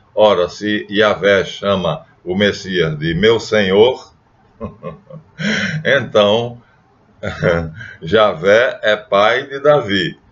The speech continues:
mas não é pai de Jesus." Tá claro no Salmo.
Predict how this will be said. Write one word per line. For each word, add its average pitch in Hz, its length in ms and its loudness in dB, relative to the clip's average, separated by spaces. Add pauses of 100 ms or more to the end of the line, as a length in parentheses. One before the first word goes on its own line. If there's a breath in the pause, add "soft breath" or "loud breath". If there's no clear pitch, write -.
(140)
mas 90 200 -4
não 95 220 0
é 95 80 4
pai 85 420 0
de 92 120 -10
Jesus." 76 720 -4 (1500)
Tá 85 140 -6
claro 98 440 2
no 87 140 -6
Salmo. 69 560 -4